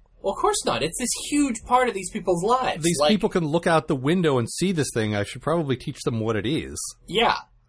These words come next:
Speaker 1: It's like, "Well, what's that thing?" "Oh, I can't tell you."
Speaker 2: Yep.
Speaker 1: "Shh,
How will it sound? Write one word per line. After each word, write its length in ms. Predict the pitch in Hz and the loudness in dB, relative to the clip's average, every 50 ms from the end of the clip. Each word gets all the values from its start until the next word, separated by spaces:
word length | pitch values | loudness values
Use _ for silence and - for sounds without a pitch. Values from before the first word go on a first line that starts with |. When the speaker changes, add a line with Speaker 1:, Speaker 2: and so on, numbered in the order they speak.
| _ _ _ _ _ - | _ _ _ _ _ -14
Speaker 1:
It's 100 | - - | -4 0
like, 140 | 196 190 185 | 0 2 2
"Well, 100 | 185 185 | 2 2
what's 160 | 208 226 - | 2 2 2
that 160 | 233 220 - | 2 0 2
thing?" 140 | - 139 - | 0 -2 0
"Oh, 100 | 110 113 | 0 -2
I 80 | 107 101 | -2 -2
can't 220 | - - 120 110 | -6 -10 -10 -8
tell 180 | - 117 113 117 | -4 -4 -4 -4
you." 140 | 95 - - - - | -4 -6 -12 -10 -8
Speaker 2:
Yep. 160 | 98 98 - - - - - _ - - - - - - | -8 -8 -8 -10 -20 -20 -20 _ -20 -20 -20 -20 -20 -14
Speaker 1:
"Shh, 420 | - - - - - - - - | -8 -4 -2 -2 0 0 0 -2